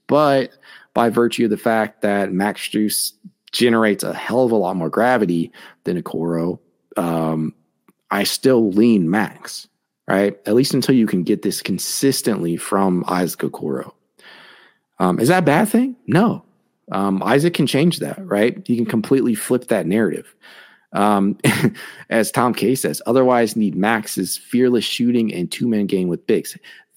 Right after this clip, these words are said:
That is an area right there. You hit that nail on the head. He was even doing that a little bit tonight. Max Strus's, um, hi-, hi-, his feel for the game, especially when operating out of the D H O and,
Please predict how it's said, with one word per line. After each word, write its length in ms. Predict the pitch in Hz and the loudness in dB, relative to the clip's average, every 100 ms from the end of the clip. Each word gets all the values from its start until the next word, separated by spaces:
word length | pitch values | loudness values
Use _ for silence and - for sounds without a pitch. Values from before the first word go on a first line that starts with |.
| - | -6
That 360 | 127 160 185 - | -2 0 0 0
is 180 | 131 120 | -2 -2
an 100 | 90 | -6
area 340 | 113 127 143 123 | 0 2 2 2
right 320 | 104 107 - | 0 -2 0
there. 240 | 107 113 | -2 0
You 140 | 104 90 | -2 -2
hit 160 | 117 | 0
that 320 | 123 113 - 98 | 0 -2 -6 -2
nail 300 | 104 107 - | 0 0 -2
on 140 | 87 | -6
the 60 | 80 | -6
head. 360 | 73 104 69 - - | -6 -6 -6 -10 -8
He 160 | 127 | -2
was 180 | 147 139 | 2 2
even 220 | 135 135 | 2 0
doing 240 | 104 113 107 | 2 2 2
that 140 | 101 | 0
a 40 | 85 | -2
little 160 | 95 | -4
bit 220 | 85 78 | -4 -6
tonight. 400 | - 82 82 - _ _ _ _ - | -8 -6 -6 -8 _ _ _ _ -6
Max 320 | 104 143 - | -2 -2 -2
Strus's, 500 | - 139 135 113 107 | 2 2 2 0 0
um, 460 | 107 95 92 87 82 - _ _ - - _ _ _ - | 0 0 0 -2 -4 -10 _ _ -14 -14 _ _ _ -2
hi-, 80 | |
hi-, 60 | 117 | 0
his 440 | 110 135 127 120 | 0 0 0 -2
feel 280 | - 147 165 | -2 0 2
for 160 | 165 160 | 2 2
the 80 | 117 | 0
game, 360 | 120 117 95 | 0 0 0
especially 460 | 90 - 131 - 127 | -2 -2 -2 0 0
when 340 | 113 107 101 - | 2 2 0 0
operating 420 | 101 127 120 104 | 0 2 0 0
out 100 | 101 | -2
of 60 | 98 | -2
the 100 | 87 | -2
D 200 | 92 98 | -2 -2
H 240 | 82 - | -2 -2
O 380 | 110 131 139 135 | 0 2 2 0
and, 420 | 98 92 90 87 | -2 -2 -2 -4